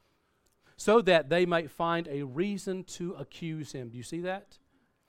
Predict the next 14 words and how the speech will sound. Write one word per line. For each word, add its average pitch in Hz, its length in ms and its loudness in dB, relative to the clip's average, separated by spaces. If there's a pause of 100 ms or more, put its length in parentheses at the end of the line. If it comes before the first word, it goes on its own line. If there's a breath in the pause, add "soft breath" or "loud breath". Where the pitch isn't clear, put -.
(160)
They're 165 180 6
looking 214 340 -2
for 202 140 0
an 196 80 4
opportunity 180 580 2
to 165 180 -4
accuse 175 380 -6
him, 147 120 -6
to 143 80 -6
discredit 175 560 -2
him. 117 320 -12 (1000 loud breath)
So 202 180 4
I 214 120 8
suspect 208 560 4